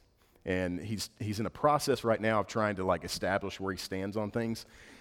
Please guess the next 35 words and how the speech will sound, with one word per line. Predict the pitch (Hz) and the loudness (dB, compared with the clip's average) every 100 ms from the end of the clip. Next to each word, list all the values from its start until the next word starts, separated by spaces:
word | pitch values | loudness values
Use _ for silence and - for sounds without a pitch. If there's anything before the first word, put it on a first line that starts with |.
| - | -4
And | - 120 | 2 4
he's | 110 | 8
got | 147 | 8
a | 156 | 8
friend | - - 135 104 90 87 | 4 2 4 4 0 2
that | 117 107 98 - - - _ _ - | 6 6 6 0 -10 -20 _ _ 2
he | 127 | 6
hasn't | 143 139 | 6 6
seen | - 139 | 4 4
in | 120 | 4
twenty | - 123 107 | 4 2 2
years. | 95 76 - - | -2 -6 -6 2
Like, | 107 | 2
it | 104 | 2
was | |
a | 101 | 4
guy | 120 127 | 6 6
he | |
knew | 117 120 | 4 0
in | 90 | 0
high | 107 101 | -2 -2
school. | - 73 - - - - | -6 -10 -12 -20 -10 0
And | 107 | 4
he | 135 | 8
has | 131 | 6
become | 101 120 131 113 | 6 4 4 4
an | 104 | 0
absolute | 110 139 147 170 143 120 | 0 0 0 2 4 2
troll | - 117 117 110 92 | -2 2 4 4 2
on | 85 82 | -2 0
everything | 104 107 117 104 | 0 2 0 0
that | 90 | 0
he | |
puts | 87 104 - | 2 0 0
up. | 95 76 - | -2 -2 -4